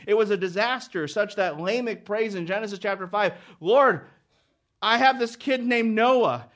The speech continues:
whose name means rest. May you give us rest from our labors of struggling against this world." Careful what you ask for, God might answer. And God did answer. He sent a flood.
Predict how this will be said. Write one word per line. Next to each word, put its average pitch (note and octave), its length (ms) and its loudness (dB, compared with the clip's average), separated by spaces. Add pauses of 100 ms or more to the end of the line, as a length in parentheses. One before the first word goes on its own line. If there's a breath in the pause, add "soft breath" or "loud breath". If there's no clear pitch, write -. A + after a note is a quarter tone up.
(100)
whose G#3+ 240 -4
name A#3+ 340 -2
means A#3 320 -4
rest. G3+ 560 0 (160 soft breath)
May G3 180 2
you A#3+ 360 0
give A#3+ 240 2
us A3 180 2
rest F#3+ 560 0 (160 soft breath)
from G#3 240 -2
our F#3+ 240 2
labors G#3 640 0
of F3+ 100 -4
struggling A3+ 600 -2
against G3+ 420 -4
this F#3 180 -4
world." E3 480 0 (160 loud breath)
Careful F#3 300 -8
what D#3 220 -8
you B2 60 -8
ask D3+ 360 -6
for, G#2+ 200 -14
God A#2+ 260 -6
might A#2 160 -8
answer. D#3 480 -10 (880)
And A#2+ 100 -10
God D3 200 0
did E3 160 -4
answer. G2+ 440 -10 (280)
He D#3 100 -10
sent F3 240 -6
a D3 60 -6
flood. D3+ 420 -10